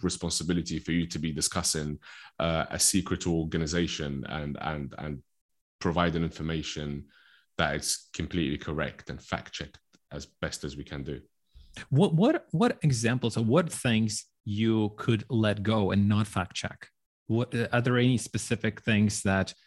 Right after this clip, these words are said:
Speaker 2: that the guest is saying and you're like, "You know what?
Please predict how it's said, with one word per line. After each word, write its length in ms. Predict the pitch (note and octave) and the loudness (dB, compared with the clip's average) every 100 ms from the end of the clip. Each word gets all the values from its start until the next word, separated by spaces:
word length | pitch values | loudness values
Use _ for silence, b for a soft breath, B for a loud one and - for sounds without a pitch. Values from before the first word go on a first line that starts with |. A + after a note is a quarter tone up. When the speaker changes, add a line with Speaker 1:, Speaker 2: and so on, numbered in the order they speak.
| b b _ _ _ - - - _ - | b b _ _ _ -10 -10 -12 _ 0
Speaker 2:
that 200 | B2 A2 - | 2 2 4
the 80 | G#2+ | 4
guest 240 | A#2+ - | 4 4
is 60 | A2+ | 2
saying 340 | - A#2 A2+ | 6 6 6
and 160 | A2+ G#2+ | 6 6
you're 160 | A2 A2 | 4 2
like, 200 | G#2+ D3+ | 0 0
"You 40 | |
know 80 | D3+ | 2
what? 260 | C#3 C3+ | 2 2